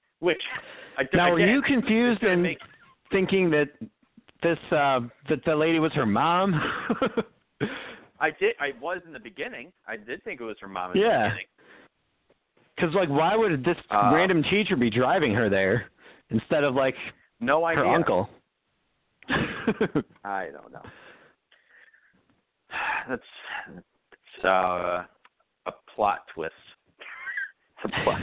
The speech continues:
Speaker 1: twist.
Speaker 2: <laughs>
Speaker 1: So, anyways, um, so we're finally brought to this yacht where we see all these random teenagers, and I can't exactly remember, but we're introduced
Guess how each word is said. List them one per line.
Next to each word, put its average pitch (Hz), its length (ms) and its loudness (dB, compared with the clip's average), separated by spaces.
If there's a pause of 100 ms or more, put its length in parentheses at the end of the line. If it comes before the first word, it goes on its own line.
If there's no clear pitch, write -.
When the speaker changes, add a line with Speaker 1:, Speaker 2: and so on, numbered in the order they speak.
(100)
Speaker 1:
twist. 190 680 0
Speaker 2:
<laughs> - 40 -8
Speaker 1:
So, 190 180 0
anyways, 147 420 2 (1080)
um, 127 600 0 (480)
so 180 180 0
we're 180 220 -6
finally 196 520 -4
brought 156 380 -6
to 139 100 -12
this 117 200 -20
yacht 123 380 -2 (100)
where 107 260 -6
we 107 220 -14
see 131 120 -6
all 120 200 0
these 107 200 -10 (100)
random 107 440 -8
teenagers, 104 840 -4
and 90 360 -4 (720)
I - 60 -10 (100)
can't 127 220 -2
exactly 135 480 0
remember, 131 400 -2
but 131 160 -4
we're 117 160 -10
introduced 147 480 -10